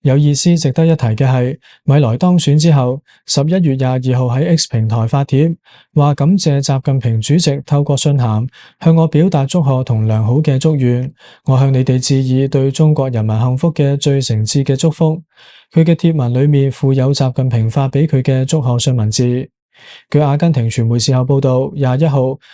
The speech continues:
王毅同蒙迪諾會面，轉交習近平寫嘅一封信函。呢個距離米萊贏得選舉不到四十八小時。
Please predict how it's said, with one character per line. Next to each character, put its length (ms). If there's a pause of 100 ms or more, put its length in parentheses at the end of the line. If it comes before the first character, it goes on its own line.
(160)
王 180 (100)
毅 60
同 140
蒙 240
迪 80
諾 260
會 140
面， 340 (260)
轉 240
交 220
習 180
近 160
平 220
寫 220
嘅 180
一 20
封 160
信 220
函。 340 (360)
呢 100
個 140
距 100
離 220
米 200
萊 140
贏 180
得 120
選 280
舉 180
不 120
到 240
四 220
十 100
八 160
小 160
時。 400